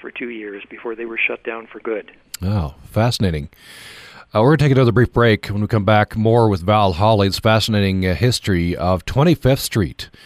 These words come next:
Speaker 2: in Ogden, which also becomes, uh, uh, I guess, uh, colors Ogden's reputation with the rest of Utah and the world.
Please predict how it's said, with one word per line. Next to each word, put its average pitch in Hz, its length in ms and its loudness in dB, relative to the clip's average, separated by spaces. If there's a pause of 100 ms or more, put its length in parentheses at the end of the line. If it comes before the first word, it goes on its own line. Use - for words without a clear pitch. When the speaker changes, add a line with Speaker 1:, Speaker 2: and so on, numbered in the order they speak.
(220)
Speaker 2:
in 139 180 4
Ogden, 135 460 2 (560)
which 85 220 -8
also 95 280 0
becomes, 101 640 0
uh, 98 340 2 (640)
uh, 87 460 -6 (880)
I 76 140 -10
guess, 87 440 -2
uh, 85 220 0
colors 127 500 2
Ogden's 117 440 0
reputation 107 680 0
with 98 140 0
the 90 60 -6
rest 92 220 -2
of 76 80 -6
Utah 95 440 0
and 85 120 -4
the 87 60 -2
world. 82 380 -4